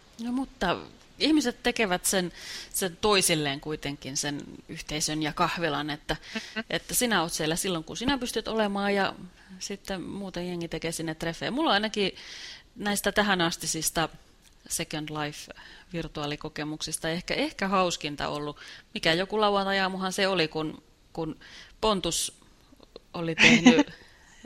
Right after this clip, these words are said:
Speaker 1: oli tehnyt
Speaker 2: Letkajenkka.
Speaker 1: letkajenkka-animaatio ja
Speaker 2: Oho, joo, kyllä.
Speaker 1: kievarissa yhtäkkiä pistettiin tanssiksi, niin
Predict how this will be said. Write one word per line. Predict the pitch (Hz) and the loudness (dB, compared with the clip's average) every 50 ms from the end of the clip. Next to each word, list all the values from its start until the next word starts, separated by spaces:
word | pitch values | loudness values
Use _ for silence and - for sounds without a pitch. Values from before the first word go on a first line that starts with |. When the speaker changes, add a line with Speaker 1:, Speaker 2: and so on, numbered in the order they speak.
| - - - - | -18 -16 -8 -4
Speaker 1:
oli | 196 185 180 | -2 0 2
tehnyt | 175 180 180 180 180 | 2 2 2 2 4
Speaker 2:
Letkajenkka. | 185 190 185 - - - 311 330 156 156 - 254 | 6 6 6 8 10 12 12 12 12 12 12 12
Speaker 1:
letkajenkka-animaatio | 226 220 214 214 214 208 208 202 196 180 180 175 170 175 - 285 | 12 12 12 12 12 12 12 12 10 10 8 6 6 12 12 12
ja | 294 | 12
Speaker 2:
Oho, | 269 262 294 285 277 269 | 12 12 12 12 12 12
joo, | 269 254 254 247 240 233 226 220 208 208 226 - - | 12 12 12 12 12 12 12 12 12 10 6 6 8
kyllä. | 285 269 | 10 12
Speaker 1:
kievarissa | 262 247 226 - 247 240 233 254 240 254 285 247 | 12 12 12 12 12 12 12 12 12 12 12 12
yhtäkkiä | 214 233 - 220 214 208 - 196 190 | 12 10 10 8 6 8 8 6 6
pistettiin | 185 202 214 - - 185 - - 185 185 190 180 | 6 4 0 0 -2 -4 -2 0 0 0 2 4
tanssiksi, | 180 175 170 170 - 175 165 - - 175 | 6 6 6 4 0 -4 -4 -6 -6 -10
niin | 165 | -10